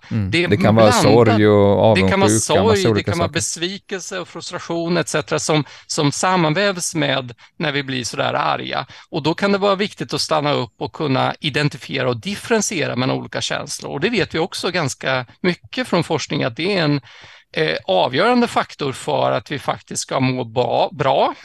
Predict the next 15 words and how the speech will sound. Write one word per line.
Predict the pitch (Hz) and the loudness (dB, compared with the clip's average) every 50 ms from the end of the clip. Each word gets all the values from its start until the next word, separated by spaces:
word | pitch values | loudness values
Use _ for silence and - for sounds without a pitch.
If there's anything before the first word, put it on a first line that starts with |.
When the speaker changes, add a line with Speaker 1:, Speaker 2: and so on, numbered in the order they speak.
| 185 - - | -6 -6 -4
Speaker 2:
eh, | 185 180 180 180 160 - | -2 -2 -2 -2 -2 -2
och | 208 180 - - | -2 -2 -2 -2
att | 196 160 - 175 | -4 -4 -4 -6
vi | 160 165 170 | -6 -4 -2
också | 175 156 - - - 156 151 143 135 _ _ | -2 -4 -4 -6 -4 -4 -4 -6 -8 _ _
på | - 170 | -8 -6
ett, | - 170 147 123 - - | -4 -4 -6 -6 -8 -8
ett | - 160 135 - - | -8 -8 -8 -10 -12
interpersonellt | - - 160 147 - - - 170 151 - - 156 165 226 269 233 - - | -6 -4 -2 -2 -2 -4 -4 -4 -2 0 0 2 2 2 0 -2 -4 -4
plan | - 143 131 131 135 135 | -2 0 0 0 0 -2
faktiskt | - - 127 - - 139 123 | -2 -4 -6 -6 -6 -10 -8
ska | - 139 127 | -6 -6 -6
kunna, | - - 139 131 127 123 120 123 127 - - - - - - - - - - - _ _ _ _ _ - | -4 -4 -2 0 2 2 0 0 -2 -6 -10 -16 -16 -16 -16 -16 -16 -16 -18 -18 _ _ _ _ _ -8
eh, | - - 147 143 135 143 | -6 -4 -2 -2 -2 -4
eh, | 131 117 - - - 147 151 - | -4 -6 -4 -4 -2 -2 -2 -2